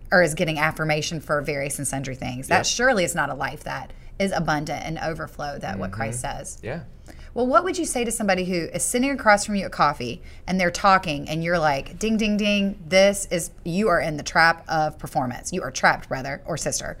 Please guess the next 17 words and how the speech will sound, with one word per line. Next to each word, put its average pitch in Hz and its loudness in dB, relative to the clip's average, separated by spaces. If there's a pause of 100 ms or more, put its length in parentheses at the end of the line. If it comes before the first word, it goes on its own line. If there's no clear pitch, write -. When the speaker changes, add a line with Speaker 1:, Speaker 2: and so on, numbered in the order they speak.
(120)
Speaker 2:
Yeah. 87 -2
Speaker 1:
What 220 6
would 277 0
you 254 0
say 202 4
to 147 -4
them? 117 -10 (920)
Speaker 2:
I 101 2
have 104 2
to 110 -4
give 104 -4
a 87 4 (140)
shout 92 0
out 87 0
to - -12
my 90 -4
friend 85 -4